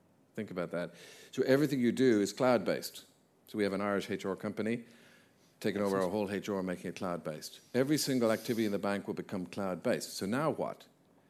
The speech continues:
You don't need to go to the office. You may need to go to the office. We have an awful lot of capability in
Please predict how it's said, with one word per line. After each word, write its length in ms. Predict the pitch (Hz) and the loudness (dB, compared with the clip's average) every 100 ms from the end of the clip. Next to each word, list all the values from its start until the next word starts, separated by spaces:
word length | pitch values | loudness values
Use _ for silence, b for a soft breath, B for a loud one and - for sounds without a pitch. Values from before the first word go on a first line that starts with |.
| - | -6
You 100 | 110 | -4
don't 300 | 107 143 104 | 2 0 2
need 320 | 127 120 104 | 2 2 0
to 60 | 98 | -2
go 140 | 113 | -2
to 60 | 92 | 0
the 140 | 92 | 4
office. 360 | 117 - - - - _ _ _ _ _ _ _ _ - | 4 4 -4 -12 -14 _ _ _ _ _ _ _ _ -6
You 180 | 104 110 | 0 2
may 240 | 98 120 | 2 2
need 180 | 135 82 | 0 -2
to 40 | - | -4
go 100 | 80 | -8
to 60 | |
the 160 | 82 80 | -6 -10
office. 320 | 73 - - B B B B B B B _ | -12 -16 -20 B B B B B B B _
We 140 | 113 | 0
have 200 | 107 113 | 4 2
an 160 | 113 110 | 4 4
awful 340 | 131 151 143 | 4 2 2
lot 140 | 123 117 | 2 2
of 100 | - | 2
capability 800 | 117 110 87 131 190 190 95 - - | 0 0 2 4 4 4 -4 -4 2
in 420 | 120 117 107 | 6 6 4